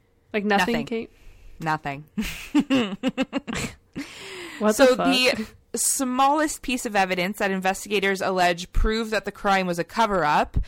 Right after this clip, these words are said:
Speaker 2: uh, goes back to this window that you hated.
Speaker 1: Oh, God, don't get
Speaker 2: Um,
Speaker 1: me started on that fucking
Speaker 2: so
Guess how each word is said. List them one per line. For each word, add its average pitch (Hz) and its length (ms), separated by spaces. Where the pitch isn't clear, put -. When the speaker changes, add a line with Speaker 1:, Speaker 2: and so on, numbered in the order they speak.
Speaker 2:
uh, 180 200
goes 190 260
back 202 200
to 220 80
this 175 160
window 190 680
that 165 180
you 165 100
hated. 160 460
Speaker 1:
Oh, 208 240
God, 175 180
don't - 0
get 185 220
Speaker 2:
Um, 175 80
Speaker 1:
me 180 60
started 175 240
on 170 40
that - 120
fucking 185 220
Speaker 2:
so 196 160